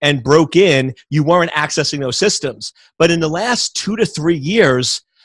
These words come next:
in, for functionality and ease of use, you're having the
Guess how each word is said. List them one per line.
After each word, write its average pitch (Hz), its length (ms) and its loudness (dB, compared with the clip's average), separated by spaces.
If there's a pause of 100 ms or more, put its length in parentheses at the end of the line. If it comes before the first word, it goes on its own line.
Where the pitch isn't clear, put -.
(180)
in, 160 120 2
for 156 140 2
functionality 170 1040 0
and 151 200 -2
ease 165 260 -2
of 139 120 -2
use, 170 460 0 (260)
you're 180 220 4
having 180 360 2
the 156 120 -2